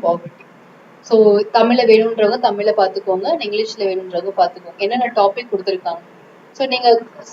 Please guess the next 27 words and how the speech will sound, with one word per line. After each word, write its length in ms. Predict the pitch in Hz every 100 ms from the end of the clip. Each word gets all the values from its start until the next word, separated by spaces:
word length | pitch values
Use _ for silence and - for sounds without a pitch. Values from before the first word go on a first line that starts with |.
| 233
அஹ், 200 | 220 208
சின்ன 240 | 262 247
வயசுல, 380 | 233 214 214 226 220
like, 260 | 202 196 202
அஹ், 260 | 190 185 185
நைன்த் 260 | 202 202
ஸ்டாண்டர்ட், 360 | 202 208 196 196
டென்த் 220 | 196 196
ஸ்டாண்டர்ட் 460 | - 196 190 185 180
அந்த 180 | 185 185
டைம்ல 340 | 190 190 196 190
எக்கனாமி 400 | 185 208 202 208
நிச்சயமா 400 | 190 - 196 202
நமக்கு 320 | 196 185 -
சோஷியல் 300 | 196 185 202
சயின்ஸ்ல 300 | 196 185 -
இருந்திருக்கும். 560 | 180 180 175 175 196 - - - - _ -
இதுல 180 | 269 294
சில 220 | 294 269
டாபிக் 400 | 262 240 233 247
நீங்க 160 | 220 202
அங்கேயே 240 | 190 202
பார்த்திருப்பீங்க. 580 | 202 180 190 185 175 175 247 370 - - _ 226
லெவன்த் 320 | 233 302 330
and 180 | 285 262
டுவெல்த்ல 400 | 240 247 254 247
maybe, 320 | 240 208 233